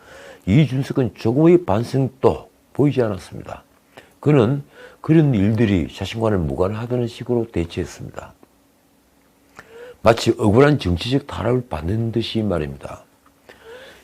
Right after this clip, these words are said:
정상적인 당이었다면 이준석은 그때 대국민 사과와 함께 물러나서 후위를 기각했어야 했습니다. 만일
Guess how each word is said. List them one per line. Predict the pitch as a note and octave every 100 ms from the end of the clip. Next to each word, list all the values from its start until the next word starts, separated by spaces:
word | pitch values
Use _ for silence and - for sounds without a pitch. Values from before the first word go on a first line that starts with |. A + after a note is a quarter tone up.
| -
정상적인 | F#2+ C#3+ D3 D#3+ D3+ E3+ D#3+
당이었다면 | A#2+ A#2+ A2 G#2 F#2+ E2 A#2+ G2+
이준석은 | F#2 A#2 B2 A#2+ A#2 A#2+ F#2
그때 | G#2+ - D2+ - _ _ - _ -
대국민 | D#2+ G#2 G#2+ B2 B2
사과와 | G2 - F2 G2+ A#2 A#2 A#2+ A#2 A#2+ B2+
함께 | G2 G#2 - D#2+ G2 C#3 - - _
물러나서 | G#2 B2 A2+ F2+ - E2+
후위를 | - A#2+ A#2 B2
기각했어야 | A#2 C3 A#2 G2 A2+ G2
했습니다. | D#2 - - - - - _ _ _ - - - - - _
만일 | - F#2 B2+ B2 C2+